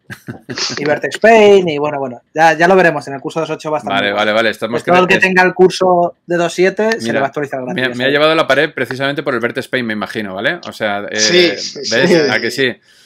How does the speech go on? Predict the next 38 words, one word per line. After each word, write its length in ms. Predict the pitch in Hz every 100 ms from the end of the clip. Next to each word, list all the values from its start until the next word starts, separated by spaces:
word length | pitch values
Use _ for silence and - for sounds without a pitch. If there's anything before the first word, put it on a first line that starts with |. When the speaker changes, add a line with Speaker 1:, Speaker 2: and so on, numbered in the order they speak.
| _ _
Speaker 2:
Me 120 | 113
has 20 | 117
Speaker 3:
Ah, 40 |
Speaker 2:
llevado 200 | 135 147
Speaker 3:
bueno, 60 | 143
Speaker 2:
la 40 |
pared 160 | 139 147
por 100 | 127
el 60 | 120
Speaker 3:
mezcla 140 | 123
de 0 | 117
Speaker 2:
Vertex 140 | 113
Paint, 260 | - 160 160
que 60 | 139
hay 80 | 127
gente 320 | 147 143 135
que 60 |
no 100 | 127
sabe 100 | 127
utilizar 300 | 131 131 131 131
el 60 |
Vertex 260 | 127 127 117
Paint 260 | - 160
y 120 | 139 113
tú 140 | 127
lo 100 | 139
estás 240 | 139 147 139
utilizando, 420 | 143 135 143 143
Álvaro, 280 | 135 151 160
como 260 | 135 117
en 80 | 110
Unreal, 460 | 101 127 185 107 92
o 60 |
sea, 240 | 98 117 104
que 220 | 107 101
es 120 | 98
una 400 | 127 123 113 107
pasada. 380 | 101 104 151 131